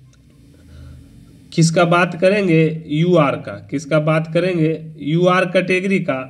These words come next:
किसका बात करेंगे? यूआर category का। यूआर का, यूआर का दो हज़ार अठारह का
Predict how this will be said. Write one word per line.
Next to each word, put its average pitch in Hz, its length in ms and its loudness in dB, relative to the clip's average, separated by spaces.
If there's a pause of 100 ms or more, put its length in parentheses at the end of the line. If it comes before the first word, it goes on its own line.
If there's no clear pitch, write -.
(960)
किसका 160 320 0
बात 175 300 0
करेंगे? 190 560 0
यूआर 175 480 0
category 110 560 -8
का। 101 240 -20 (440)
यूआर 135 1300 0
का, - 280 -20 (1400)
यूआर 180 600 4
का 147 220 2 (180)
दो 151 200 -2
हज़ार 170 340 2
अठारह 160 580 -2
का 160 180 0